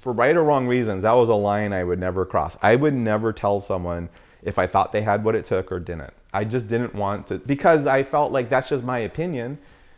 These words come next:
What is my opinion worth at the end of the day? And I don't want to inflict that on someone positively or negatively. So I don't know. I'm not saying this was a, a,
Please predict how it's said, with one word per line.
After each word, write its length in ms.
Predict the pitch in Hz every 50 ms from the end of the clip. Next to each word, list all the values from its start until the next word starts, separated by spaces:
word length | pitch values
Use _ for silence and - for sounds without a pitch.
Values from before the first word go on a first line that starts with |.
| _ - - - - _ - -
What 260 | - 104 107 127 135
is 80 | 139 127
my 140 | 127 123 131
opinion 440 | 147 139 - 143 120 113 104 101 104
worth 240 | 104 113 120 - 120
at 80 | 101
the 80 | - 101
end 100 | 95 95
of 40 | 95
the 80 | 95
day? 320 | 90 95 98 98 101 101 -
And 160 | - 107 104
I 100 | 104 110
don't 260 | 113 113 110 101 -
want 220 | 107 107 107 107
to 40 | 104
inflict 380 | 98 92 90 - - 113 - -
that 140 | 95 85 80
on 180 | 82 85 85
someone 480 | - - 92 90 87 90 90 87 85 - _ _ _
positively 520 | - 165 175 208 220 220 208 190 202 190
or 200 | 165 143 185 196
negatively. 680 | 175 131 - - - - - - - - - - - - - - - - - - - _ _
So 280 | - - 180 165 131 - -
I 120 | - 151 175
don't 120 | 196 196
know. 140 | 175 147 131
I'm 160 | 120 131 143
not 160 | 160 139 107
saying 220 | - - 135 127 120
this 180 | 113 110 -
was 200 | - 110 104 101
a, 260 | 98 95 98 95 101 104 - _ _ _ _ - - _ _ _ _ _ _ _ _ _ _ _ - - _ - - -
a, 120 | 104 107